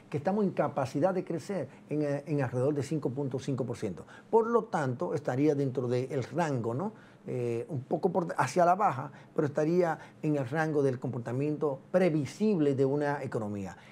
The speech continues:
contrario a lo que está ocurriendo ahora en el año dos mil veintitrés, que estaremos, eh, teniendo un desempeño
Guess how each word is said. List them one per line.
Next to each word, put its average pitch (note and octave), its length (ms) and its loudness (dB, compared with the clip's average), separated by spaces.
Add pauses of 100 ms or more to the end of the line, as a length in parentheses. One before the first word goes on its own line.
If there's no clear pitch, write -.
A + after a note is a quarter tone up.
(100)
contrario F#3+ 600 6
a G3 40 2
lo E3+ 100 0
que D#3 60 -4
está D#3+ 120 2
ocurriendo C#3+ 420 0
ahora C#3+ 160 4
en C3 80 -2
el A2+ 80 -2
año A#2+ 180 -2
dos A2 100 -2
mil A2 120 -2
veintitrés, G#2 480 -8 (680)
que - 80 -4
estaremos, D3 560 2 (840)
eh, C#3 340 0
teniendo D#3 280 4
un E3 80 2
desempeño D#3 720 0